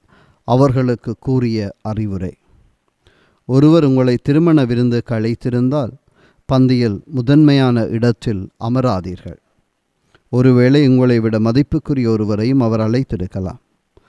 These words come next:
உங்களையும் அவரையும் அழைத்தவர் வந்து உங்களிடத்தில், 'அவருக்கு இடத்தை விட்டு கொடுங்கள்' என்பார். அப்பொழுது நீங்கள் வெட்கத்தோடு கடைசி இடத்திற்கு போக வேண்டியிருக்கும்.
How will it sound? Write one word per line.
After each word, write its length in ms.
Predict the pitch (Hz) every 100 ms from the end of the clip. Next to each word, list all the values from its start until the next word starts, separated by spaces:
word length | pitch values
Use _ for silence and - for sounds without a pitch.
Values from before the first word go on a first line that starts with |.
| _ _ _ -
உங்களையும் 540 | 156 185 175 170 196
அவரையும் 500 | 165 135 151 156 147
அழைத்தவர் 560 | 120 123 143 - 143 117
வந்து 320 | 120 127 151
உங்களிடத்தில், 800 | 127 120 110 104 113 - 165 233 _ _ _ _ _ -
'அவருக்கு 460 | 135 165 180 -
இடத்தை 360 | 185 143 - 156
விட்டு 300 | 131 - 190
கொடுங்கள்' 540 | - 120 113 123 180 -
என்பார். 460 | 107 92 90 - _ _ _ _ _ _
அப்பொழுது 680 | 120 - 131 110 98 113 180 _ _ _
நீங்கள் 300 | 139 139 135
வெட்கத்தோடு 840 | 127 139 - 190 - 107 92 110 160 _ _
கடைசி 500 | - 131 165 180 180
இடத்திற்கு 720 | 131 123 123 120 104 - 104 135 -
போக 320 | - 143 131
வேண்டியிருக்கும். 720 | 113 110 107 104 92 90 -